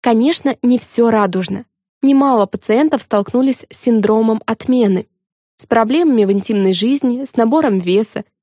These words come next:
с чувством эмоционального онемения. Но не забывайте, что с каждым годом и с каждым новым поколением лекарств препараты становятся всё совершеннее. Побочные эффекты выражены слабее, а действие, напротив, более результативное.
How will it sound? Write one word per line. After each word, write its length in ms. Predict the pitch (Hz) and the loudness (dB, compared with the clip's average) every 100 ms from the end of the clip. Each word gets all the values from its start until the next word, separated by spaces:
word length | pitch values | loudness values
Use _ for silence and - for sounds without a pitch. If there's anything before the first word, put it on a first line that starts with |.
| _ | _
с 80 | - | -6
чувством 460 | 254 277 285 254 | -4 -2 -2 -4
эмоционального 840 | - 220 208 196 185 190 190 185 - | 0 0 0 0 0 0 0 -2 -4
онемения. 680 | 208 208 208 196 185 180 - _ _ _ _ _ - | -2 0 2 2 0 -4 -8 _ _ _ _ _ 0
Но 80 | |
не 160 | 254 262 | 2 2
забывайте, 680 | 240 226 240 247 202 - - _ _ - | 2 0 2 2 0 -2 -14 _ _ -14
что 200 | - 247 | -4 -4
с 60 | |
каждым 440 | - 254 - 214 196 | 0 0 0 -2 0
годом 380 | 220 285 202 - | 0 0 -2 -6
и 60 | 202 | -8
с 80 | |
каждым 400 | - 226 214 220 | -2 -2 0 0
новым 320 | 214 233 240 208 | 2 2 2 0
поколением 600 | 208 202 208 220 202 190 | -2 -2 0 0 0 0
лекарств 540 | 196 220 269 - - | -2 -2 -2 -6 -10
препараты 560 | - 202 208 254 339 - | -6 -2 0 0 -2 -6
становятся 560 | - 220 220 196 - | -4 0 2 0 -4
всё 180 | - 254 | -8 -8
совершеннее. 840 | - 262 277 - 302 233 208 185 - _ _ _ _ | -2 0 0 0 0 0 0 -2 -6 _ _ _ _
Побочные 560 | 226 226 269 - 247 | 0 2 0 -2 -2
эффекты 380 | 247 339 415 - | -2 -2 -4 -4
выражены 460 | 214 220 202 185 196 | 0 2 2 0 -4
слабее, 580 | - 320 226 220 208 - _ _ _ - | -2 0 2 2 0 -2 _ _ _ -4
а 140 | 208 | -2
действие, 500 | 180 262 302 190 - - | 2 0 0 -4 -6 -4
напротив, 580 | 233 226 226 - 180 _ - | -4 0 0 0 -8 _ -4
более 400 | 202 214 214 190 | 0 2 2 0
результативное. 920 | 196 185 185 196 - 202 175 170 185 | 0 -2 -4 -6 -4 -4 -2 -4 -6